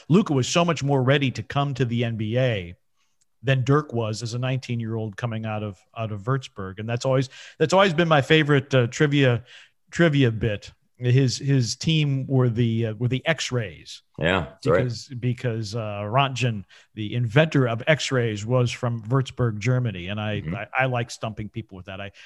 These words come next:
Speaker 1: maybe
Speaker 2: That's
Speaker 1: could have
Speaker 2: good.
Speaker 1: won, could have won some bar bets with that. Final question for you.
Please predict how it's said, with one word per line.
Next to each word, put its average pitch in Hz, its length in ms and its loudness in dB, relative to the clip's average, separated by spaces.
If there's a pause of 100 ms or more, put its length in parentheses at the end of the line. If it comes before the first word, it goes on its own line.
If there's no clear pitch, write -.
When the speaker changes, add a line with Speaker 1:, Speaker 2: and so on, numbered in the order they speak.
(160)
Speaker 1:
maybe 117 160 -6
Speaker 2:
That's 85 100 -4
Speaker 1:
could 117 60 0
have 98 100 6
Speaker 2:
good. 123 140 0
Speaker 1:
won, - 80 -20 (220)
could 226 100 6
have 226 80 4
won 190 160 4
some 170 140 0
bar 151 180 6
bets 131 260 0
with 120 140 0
that. 117 200 0
Final 233 380 4
question 190 400 2
for 175 240 4
you. 175 260 6